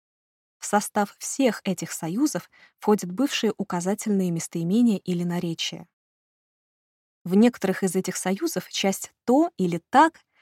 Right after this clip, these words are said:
совсем потеряла исходный смысл или грамматикализовалась, подверглась грамматикализации,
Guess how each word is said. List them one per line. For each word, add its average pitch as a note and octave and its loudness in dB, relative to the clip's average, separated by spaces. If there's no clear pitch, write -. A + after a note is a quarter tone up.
совсем C#4 2
потеряла C4 2
исходный F#3 -2
смысл - -2
или B3+ 2
грамматикализовалась, A3+ 2
подверглась F#3+ 0
грамматикализации, A3 2